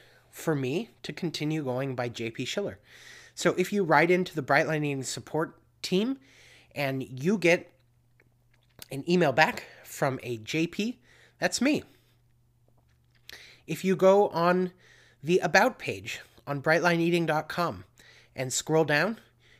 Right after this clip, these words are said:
you'll see my picture and underneath, J P Schiller.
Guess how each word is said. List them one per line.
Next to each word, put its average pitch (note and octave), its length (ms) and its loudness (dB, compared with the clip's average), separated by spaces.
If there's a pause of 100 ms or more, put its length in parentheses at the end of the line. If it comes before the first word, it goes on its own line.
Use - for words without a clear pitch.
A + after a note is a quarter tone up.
you'll D#3 200 0
see E3 220 -2
my D3+ 180 2
picture C#4+ 460 -2 (220)
and C3+ 160 -8
underneath, F3 540 0 (520)
J E3+ 180 2
P E3+ 180 -2
Schiller. F#2+ 400 -4